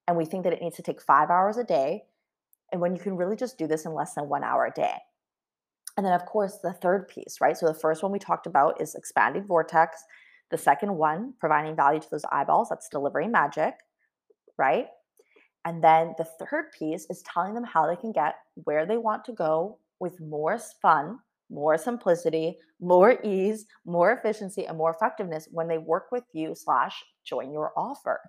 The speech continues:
right? And now, obviously, don't say that. Like, "P S, it's gonna be more fun, more simple." Like,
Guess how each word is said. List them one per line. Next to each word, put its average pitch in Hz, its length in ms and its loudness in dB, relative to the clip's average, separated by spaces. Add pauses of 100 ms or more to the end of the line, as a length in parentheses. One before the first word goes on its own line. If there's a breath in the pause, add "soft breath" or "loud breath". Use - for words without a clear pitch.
(580)
right? 165 160 8
And 175 120 -4
now, 165 180 2
obviously, 175 300 -4
don't 165 180 -2
say 165 240 -2
that. - 240 -4
Like, 160 160 -6
"P 247 180 -8
S, 196 240 0
it's 175 100 -12
gonna 196 140 -8
be 196 80 -4
more 214 200 -4
fun, 226 300 0
more 185 140 -6
simple." 208 380 -6
Like, 160 160 -2